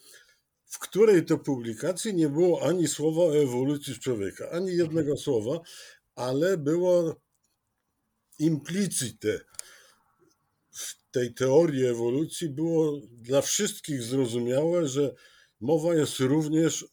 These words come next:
Speaker 1: no bo jest mowa o, o ewolucji całego życia,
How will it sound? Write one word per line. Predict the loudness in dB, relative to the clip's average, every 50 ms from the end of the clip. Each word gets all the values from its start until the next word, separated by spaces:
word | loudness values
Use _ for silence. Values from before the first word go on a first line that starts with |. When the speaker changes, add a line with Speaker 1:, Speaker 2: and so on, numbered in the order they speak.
| _ -20 -20 _ _ _ _ _
Speaker 1:
no | -12 -10 -4
bo | 0 0 2 2
jest | 0 -2 -2
mowa | 0 0 0 0 0
o, | 0 -2 -2 -6 -8 -6
o | -6 -4 -4
ewolucji | -2 -2 -2 -2 -2 -4 -8 -14 -14 -4
całego | 0 0 2 2 2 0 0 0 -2
życia, | -2 -4 -6 -8 -10 -14